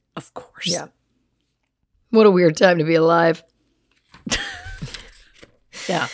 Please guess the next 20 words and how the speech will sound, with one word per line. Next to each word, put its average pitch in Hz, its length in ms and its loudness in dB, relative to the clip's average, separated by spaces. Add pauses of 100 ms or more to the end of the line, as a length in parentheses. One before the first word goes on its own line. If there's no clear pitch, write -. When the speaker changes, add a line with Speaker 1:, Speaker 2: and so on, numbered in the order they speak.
(460)
Speaker 2:
Um, 226 580 -2 (960)
you 240 220 -2
said 262 400 -2 (2250)
Rakshasa 196 840 -2 (280)
or 180 80 -2
Rakshasa? 190 680 -2 (540)
Speaker 1:
Rakshasa. 175 760 -6 (380)
Rakshasa, 170 400 -2
Speaker 2:
That - 20 -6
made 233 160 -2
me - 80 -2
Speaker 1:
yeah. - 80 -6
Speaker 2:
think 226 260 -2
of 196 240 -2
shout 233 280 -2
out 220 200 -2
Mother 214 280 0
Laurel. 240 500 0 (380)
When 180 180 -4
she, 233 400 -2